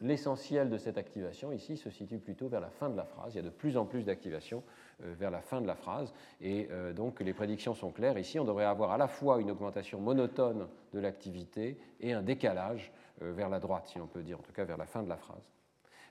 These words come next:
Euh, alors, euh, ces deux prédictions, euh, pourraient découler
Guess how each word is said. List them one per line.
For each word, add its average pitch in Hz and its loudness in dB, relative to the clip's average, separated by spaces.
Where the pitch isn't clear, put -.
Euh, 104 2
alors, 123 6
euh, 104 4
ces 127 4
deux 135 10
prédictions, 151 2
euh, 107 2
pourraient 160 8
découler 143 6